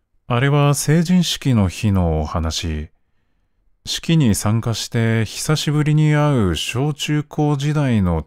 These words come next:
同級生と思い出話で盛り上がって、夜には中学校のクラスで同窓会で飲んだ。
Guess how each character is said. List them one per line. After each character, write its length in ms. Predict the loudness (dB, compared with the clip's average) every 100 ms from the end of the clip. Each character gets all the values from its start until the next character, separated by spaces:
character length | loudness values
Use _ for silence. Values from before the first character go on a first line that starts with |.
| -4
同 180 | -2 -2
級 240 | -4 -4
生 240 | -4 -4 -4
と 400 | -4 -6 -8 -12 _ _ _ _ _ -6
思 260 | -2 0 0
い 40 |
出 80 | 0
話 380 | 0 0 0 0
で 100 | 0
盛 240 | 0 0
り 60 | 0
上 120 | 0
が 100 | -2
っ 60 | -6
て、 440 | -6 -4 -4 -8 _ _ _ _ _ _
夜 260 | -2 2 2
に 100 | 2
は 240 | 2 0
中 360 | -4 -4 -2 -2
学 200 | -2 -4
校 240 | -4 -2
の 100 | -2
ク 140 | -2 -4
ラ 140 | -4
ス 120 | -4
で 260 | -4 -4 -4
同 200 | -4 -4
窓 300 | -4 -4 -4
会 220 | -4 -2
で 100 | -2
飲 220 | 0 0
ん 100 | 0
だ。 360 | 0 -2 -6